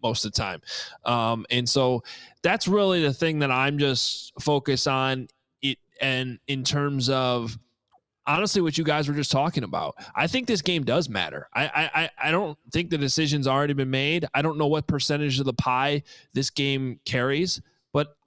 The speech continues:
not only do I think it carries more than most, I think it should. Not only is this your biggest rival and you have not beaten the Packers in your career, but also the style of play.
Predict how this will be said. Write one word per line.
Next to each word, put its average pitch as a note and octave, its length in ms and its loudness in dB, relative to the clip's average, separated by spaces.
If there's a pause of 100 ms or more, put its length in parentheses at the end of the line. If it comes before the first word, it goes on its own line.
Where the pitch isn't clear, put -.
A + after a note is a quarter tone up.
(300)
not D#3 240 2
only G3 160 2
do E3 160 2
I D#3 80 2
think D3+ 160 0
it C3+ 100 -6
carries D3 340 0
more C3+ 320 2
than C3 220 -2
most, C#3+ 380 0
I C3+ 100 2
think G3+ 160 -2
it - 240 -4 (160)
should. - 460 0 (280)
Not D#3+ 200 2
only G3+ 340 0
is D3 140 0
this D#3+ 200 0
your D#3+ 120 0
biggest D3 400 -2
rival C3+ 440 2
and B2 140 -4
you C3+ 80 2
have C3+ 220 0
not C3+ 260 -2
beaten C#3+ 240 -4
the C#3 80 -2
Packers B2+ 480 -2
in B2 100 -4
your B2 140 -2
career, B2 560 -2 (560)
but C#3+ 240 2 (240)
also D3+ 320 2
the C#3+ 140 0
style D3+ 720 0
of B2+ 240 -2
play. A#2+ 500 0